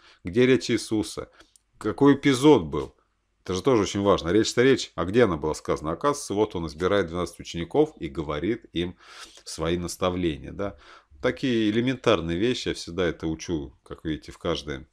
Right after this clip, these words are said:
в каждом видео, не ленюсь, кто-то уже, наверное, устал от этого. Но видео может посмотреть человек, недавно попавший на мои видео, поэтому я вынужден повторяться. И вот начинается большая речь Иисуса, заповеди,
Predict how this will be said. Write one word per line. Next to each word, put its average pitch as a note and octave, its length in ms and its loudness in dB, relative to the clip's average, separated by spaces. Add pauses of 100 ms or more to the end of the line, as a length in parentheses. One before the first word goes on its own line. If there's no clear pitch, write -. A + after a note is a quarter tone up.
(100)
в - 100 -20
каждом E2+ 340 0
видео, G#2 340 -2
не D#2+ 140 -4
ленюсь, F2+ 400 -4
кто-то C#2+ 320 -10
уже, C#2+ 100 -12
наверное, C#2 220 -12
устал B2 320 -2
от - 120 -6
этого. E2+ 420 -4 (760)
Но A2+ 80 -6
видео G2 280 -2
может F#2 260 -6
посмотреть F2 440 -4
человек, E2 420 -4 (560)
недавно G#2+ 480 -2
попавший F#2 600 -2
на E2+ 80 -4
мои E2+ 240 -2
видео, D#2 280 -4
поэтому F#2+ 360 -8
я C#2+ 100 -6
вынужден D#2 440 -10
повторяться. C#2+ 760 -8 (680)
И C3+ 80 -2
вот F3+ 200 0
начинается A2+ 520 -2
большая F#2 500 2
речь E2+ 360 0
Иисуса, F2+ 760 -4 (300)
заповеди, F2+ 920 4